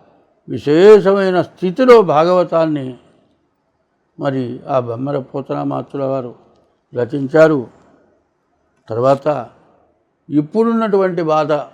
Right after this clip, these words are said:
శాంతి. ఈ శాంతి ఎట్లా వస్తుంది? శాంతి మనం కోరుకుంటే భగవంతుడు ఏది చేయాలో అది చేస్తాడు. భగవంతుడు ఇప్పుడు ఏది అవసరమో అది ఇస్తాడు ఖచ్చితంగా.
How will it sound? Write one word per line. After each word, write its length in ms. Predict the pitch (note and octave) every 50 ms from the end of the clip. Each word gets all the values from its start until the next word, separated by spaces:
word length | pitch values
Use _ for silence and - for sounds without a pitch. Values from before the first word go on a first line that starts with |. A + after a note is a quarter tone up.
| _ _ _ _ -
శాంతి. 420 | C3+ C3 C3 B2 A#2+ - A#2+ A2 _ _ _ _ _ _ _ _ _ _ _ _ _ _ _ _ _ _ _ _ _ _ _ - D3+
ఈ 80 | C#3
శాంతి 480 | B2+ - D#3 D#3 F3 G3+ G#3 F#3 F3+ F#3
ఎట్లా 220 | E3+ - F3+ F3
వస్తుంది? 520 | E3+ D#3 - - - C#3+ C3+ B2 A#2+ A#2+ - _ _ _ _ _ _ _ _ _ _ _ _ _ _ _ _ _ _ _ _ _ _ _ _ _ _ _ _ _ _ _ _ _ _
శాంతి 560 | D3 B2+ C3+ D#3+ F#3+ G3+ G#3 F#3+ F#3 - D4+ A#3
మనం 280 | A#3 A3+ G#3+ G#3+ G#3
కోరుకుంటే 1040 | E3+ - F#3 F3+ F#3 F3+ F3 - F3 E3+ D#3+ D3 F3+ F#3 F#3+ F3 D3 B2 A#2 B2 - _ _ _ _ _ _ _ _ _ _ _ _ _ _ _ _ _ _ _ -
భగవంతుడు 680 | B2+ A#2 B2 C3 C#3 C#3+ D3+ D3+ D#3+ D#3 D#3+ F#3 F3 E3+
ఏది 300 | D#3+ D3+ D#3 E3 E3 D#3+
చేయాలో 460 | D3 E3+ D#3+ D#3 D#3 D3+ D#3 D#3 D3+
అది 120 | C3+ A#2+ - -
చేస్తాడు. 420 | C#3 A#2 - _ C#3 B2+ A#2+ A#2 A2+ - _ _ _ _ _ _ _ _ _ _ _ _ _ _ _ _ _ _ _ _ -
భగవంతుడు 640 | A#2 B2+ C#3 D3+ D#3+ F3 F#3 G3 G#3 G3+ A3 G3+
ఇప్పుడు 300 | F#3+ F3+ E3 - - E3+
ఏది 320 | E3 D#3+ E3 F3+ G3 F#3 F#3+
అవసరమో 480 | F3 F3+ F#3+ F#3 C#3+ G3 A3 A3 A3+
అది 180 | A3+ G#3+ F#3 F3+
ఇస్తాడు 340 | D3+ - - - F#3 F3 D#3
ఖచ్చితంగా. 720 | B2 D#3 D3 C#3+ - - G3+ F#3+ F#3 F3 E3 C#3+ A#2+